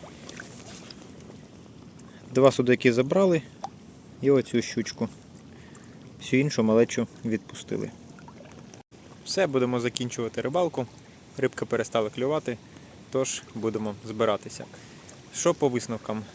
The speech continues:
Зловили одну щучку, такого більш-менш гарного розміру, десь два з половиною кілограми. Е, два залікові судаки і чотири судачки поменше. Е, десь з п'яток окунів, напевно, що, да, і все. Окунів, напевно, що можна зараз і далі ловити на телспінери,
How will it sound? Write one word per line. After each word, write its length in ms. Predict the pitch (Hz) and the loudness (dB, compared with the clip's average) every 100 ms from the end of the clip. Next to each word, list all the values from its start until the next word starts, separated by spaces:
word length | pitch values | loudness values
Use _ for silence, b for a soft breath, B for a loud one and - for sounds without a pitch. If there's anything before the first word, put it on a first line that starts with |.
| - | -6
Зловили 400 | 120 143 135 110 | -2 2 2 2
одну 300 | 117 113 104 | 0 -2 -6
щучку, 460 | - 180 - 170 160 - - | -4 -6 -4 -6 -6 -14 -14
такого 340 | - - 120 120 | -10 -2 -2 0
більш-менш 640 | 123 120 - 120 120 - | -2 -4 -4 -4 -2 -2
гарного 440 | 117 123 123 120 | -2 -2 -2 -2
розміру, 380 | 120 120 117 110 - - | 0 -2 -2 -6 -6 -10
десь 100 | - | -8
два 180 | 120 113 | -2 -2
з 40 | |
половиною 300 | - 117 113 | -2 -4 -4
кілограми. 500 | 113 113 110 113 107 104 B B B - 120 | -2 -2 -2 -4 -4 -8 B B B -10 -2
Е, 220 | 113 107 | 2 0
два 280 | 107 127 117 | 2 2 2
залікові 400 | 113 110 113 113 | -2 -2 -2 -2
судаки 460 | 120 113 - 196 196 | -4 -4 0 -2 -2
і 100 | 160 | -6
чотири 480 | 165 123 - 127 117 - - | -4 -4 0 0 0 -2 -10
судачки 340 | 120 113 - - | -4 -4 -2 -2
поменше. 520 | 120 110 104 - - B B B - | 0 -2 -4 -6 -10 B B B -8
Е, 140 | 120 117 | -2 0
десь 220 | 123 127 | 2 2
з 80 | - | 2
п'яток 400 | - 117 110 - | 0 2 0 -4
окунів, 380 | 123 185 214 196 | -4 0 0 0
напевно, 400 | 143 139 127 120 | 0 0 -2 -4
що, 200 | - 113 - - - | -8 -10 -12 -20 -10
да, 200 | 117 117 117 | -2 0 0
і 40 | 113 | -6
все. 260 | - 101 B B B B - | -4 -4 B B B B -2
Окунів, 300 | 131 175 160 | 0 2 2
напевно, 340 | 117 120 113 | 2 0 -2
що 140 | - 120 | -4 -2
можна 280 | 120 117 | -2 0
зараз 340 | 107 107 107 - | 0 2 0 -2
і 20 | |
далі 240 | 135 170 | 0 0
ловити 380 | 147 131 131 127 | 2 0 0 0
на 120 | 120 | -2
телспінери, 600 | 113 120 113 - 117 110 | -2 -6 -6 -6 -6 -6